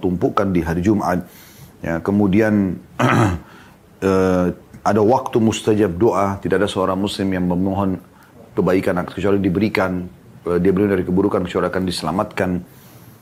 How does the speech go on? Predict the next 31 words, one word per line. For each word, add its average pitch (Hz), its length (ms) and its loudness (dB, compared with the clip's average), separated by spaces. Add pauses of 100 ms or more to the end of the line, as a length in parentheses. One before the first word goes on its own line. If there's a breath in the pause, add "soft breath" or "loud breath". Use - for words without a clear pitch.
(240 loud breath)
Kemudian 117 320 4
juga 120 480 2
dia 117 280 4
akan 104 280 0
diberikan 104 440 2 (240)
nama 113 520 0 (160)
ya 98 200 -4
pada 85 280 -4
hari 87 120 -4
kiamat 98 400 -2
oleh 85 200 -6
para 104 160 0
malaikat 92 440 -2
dengan 95 320 -4 (120)
hari 101 240 -2
mazid, 92 480 0
dan 82 120 -4
ini 113 120 2
sudah 92 160 0
kita 92 160 -2
sebutkan. 87 440 -4 (1400 loud breath)
Ditambah 156 400 4
lagi 143 280 4
keutamaan 120 480 2
hari 104 80 2
Jumat 123 240 2
dengan 101 160 2
hadis 117 160 2
nomor 98 240 0
tiga 95 240 0
belas 95 160 0